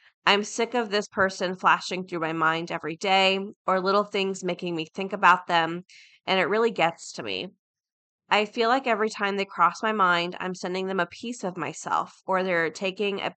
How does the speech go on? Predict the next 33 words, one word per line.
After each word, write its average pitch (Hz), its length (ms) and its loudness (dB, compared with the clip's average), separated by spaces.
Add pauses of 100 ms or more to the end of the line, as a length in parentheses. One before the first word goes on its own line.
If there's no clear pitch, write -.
bit 185 280 0
of 175 180 0
my 170 200 0
light, 160 460 -2
and 180 100 -10
it 131 100 -10
makes 165 280 -10
me 170 220 -8
sick. - 440 -16 (760)
What 185 340 4
can - 160 -12
I 175 180 -4 (100)
do? 143 420 -6 (1400)
Now, 202 320 6
this 170 160 -2
is 247 140 -4
really 226 480 4 (680)
difficult, 392 720 4 (200)
right? 247 440 4 (240)
Um, 208 580 10 (160)
I 247 160 10
responded, 269 600 6
and 233 140 0
quite 269 220 4
a 311 40 2
few 277 180 0
people 240 280 0
responded, 190 560 4
but 190 100 4
I 190 60 4
do 202 240 0
want 190 300 0
to 185 380 0